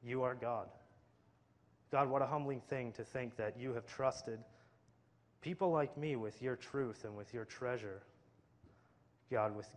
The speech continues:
gifts. Who am I to use it and to speak your word, God. Father, you are holy and you are God, and we owe all that we have to you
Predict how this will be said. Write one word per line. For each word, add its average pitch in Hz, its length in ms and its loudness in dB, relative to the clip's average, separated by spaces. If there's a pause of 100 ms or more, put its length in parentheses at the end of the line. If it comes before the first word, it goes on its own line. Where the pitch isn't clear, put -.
(140)
gifts. - 540 -2 (2000)
Who 170 240 2
am 156 100 0
I 143 340 6 (120)
to 120 60 -4
use 120 360 -4
it 110 140 -2
and 101 160 -8
to 101 200 -6 (1300)
speak - 480 -6
your 127 140 -2
word, 110 360 -2
God. 98 240 -2 (2250)
Father, 131 280 0
you 139 340 -2
are 123 440 4
holy 117 460 -4
and 107 140 -6
you 117 140 -2
are 107 240 0
God, 104 260 0
and 101 140 -8
we 110 200 -6
owe 120 380 0 (600)
all 147 180 6
that 156 160 0
we 143 140 -4
have 127 320 -2
to 120 60 -12
you 98 260 -10